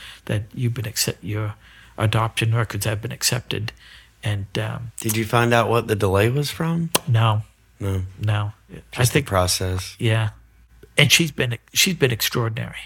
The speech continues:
Speaker 1: Um, M-, M-, Maria's grown up. She's a college graduate. In fact, uh, she, she, she graduated from college.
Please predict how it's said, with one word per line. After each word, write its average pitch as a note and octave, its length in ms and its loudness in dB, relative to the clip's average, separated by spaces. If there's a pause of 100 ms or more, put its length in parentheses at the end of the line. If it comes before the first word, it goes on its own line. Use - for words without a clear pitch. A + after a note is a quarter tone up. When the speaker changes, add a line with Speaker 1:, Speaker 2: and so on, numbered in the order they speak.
(280)
Speaker 1:
Um, A2 320 -2 (160)
M-, B2+ 220 -2 (120)
M-, A2+ 140 -8
Maria's B2+ 360 2
grown B2 220 0
up. B2 160 0
She's - 240 -2
a A#2+ 140 0 (160)
college A#2+ 400 4
graduate. B2 500 -2
In B2 80 -12
fact, A#2+ 460 -6
uh, A2 260 -4
she, G#2+ 340 -2 (220)
she, C3 200 -6 (200)
she - 180 -2
graduated B2 640 -4
from A2+ 140 0
college. G#2+ 640 0